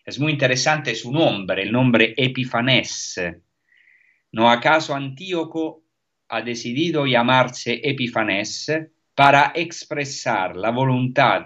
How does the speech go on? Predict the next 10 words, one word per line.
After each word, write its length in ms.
de 280
apropiarse 1040
del 180
nombre 380
de 100
Dios? 500
Porque 380
en 280
griego, 680
Epífanes, 960